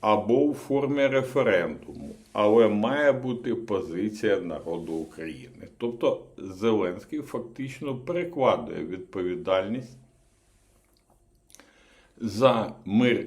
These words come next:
і війну на народ України, на референдум чи вибори, які вони готуються сфальсифікувати, як їм необхідно, і вс-, і так далі, і так далі.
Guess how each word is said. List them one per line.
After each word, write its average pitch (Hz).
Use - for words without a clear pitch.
і 95
війну 85
на 92
народ 85
України, 71
на 98
референдум 113
чи -
вибори, 71
які 151
вони 139
готуються 110
сфальсифікувати, 123
як 113
їм 101
необхідно, 107
і 101
вс-, -
і 95
так 82
далі, 101
і 85
так 82
далі. -